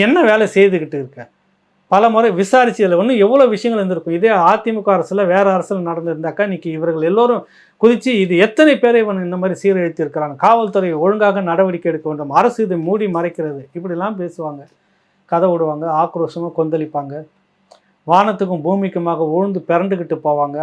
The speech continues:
அந்த ஊர் காவல் நிலையம் வரைக்கும் போயிட்டு இருப்பாங்க. அந்த சிறுவர்களை நேரா வந்து பேட்டி கண்டு இருப்பாங்க, ஏதோ செய்திருப்பாங்க. ஆனா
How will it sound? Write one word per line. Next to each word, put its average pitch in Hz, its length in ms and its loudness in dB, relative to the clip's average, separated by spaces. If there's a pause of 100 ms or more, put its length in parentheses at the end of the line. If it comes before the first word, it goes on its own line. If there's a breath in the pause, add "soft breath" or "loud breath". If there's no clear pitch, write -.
அந்த 151 120 -10 (180)
ஊர் 220 120 2 (160)
காவல் 202 320 2
நிலையம் 175 220 -2
வரைக்கும் 160 280 -8
போயிட்டு 147 220 -6
இருப்பாங்க. 160 280 -6
அந்த 139 160 -8
சிறுவர்களை 220 440 2 (120)
நேரா 180 180 0 (100)
வந்து 165 180 -6 (160)
பேட்டி 185 300 -4
கண்டு 143 200 -8
இருப்பாங்க, 135 340 -12 (600)
ஏதோ 247 380 6 (120)
செய்திருப்பாங்க. 185 600 0
ஆனா 214 140 -2